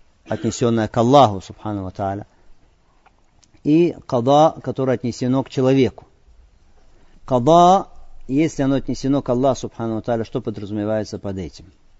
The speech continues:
Если Када отнесено к Аллаху, сказано Када Аллах, Када Аллаха, речь идет о двух видах Када,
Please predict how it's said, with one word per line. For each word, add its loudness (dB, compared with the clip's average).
Если 2
Када 4
отнесено 0
к -6
Аллаху, 0
сказано 0
Када 2
Аллах, -2
Када 4
Аллаха, -2
речь 4
идет 4
о 2
двух 0
видах 2
Када, 0